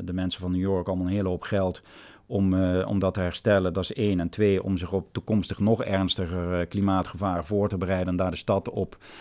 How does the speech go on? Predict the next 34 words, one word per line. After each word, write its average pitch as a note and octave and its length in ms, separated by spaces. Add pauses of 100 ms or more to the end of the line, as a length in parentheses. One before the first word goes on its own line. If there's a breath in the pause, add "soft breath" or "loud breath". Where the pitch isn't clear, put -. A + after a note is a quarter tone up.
(220 loud breath)
eh, F#2 180
herin G#2 320
te B2 120
richten A2 360
in G#2+ 120
zekere A2 320
zin. G#2 340 (260 loud breath)
Dat G2+ 160
wij G2 160
willen F#2+ 220
van F#2 140
jullie F2 220
gewoon F2+ 280
een F2 120
bijdrage F2 580
zien F2 320
in G2 220
de, F#2 60
in F2+ 200
de F2+ 60
kosten G2 340
die F2 100
daarvoor F2+ 340
gemaakt G#2 320
moeten G#2 200
gaan G2 100
worden, F2 240
want G2+ 120
jullie G#2+ 200
zijn F2 140
de E2+ 60
grote F2 280
veroorzakers G#2 580
daarvan. E2+ 320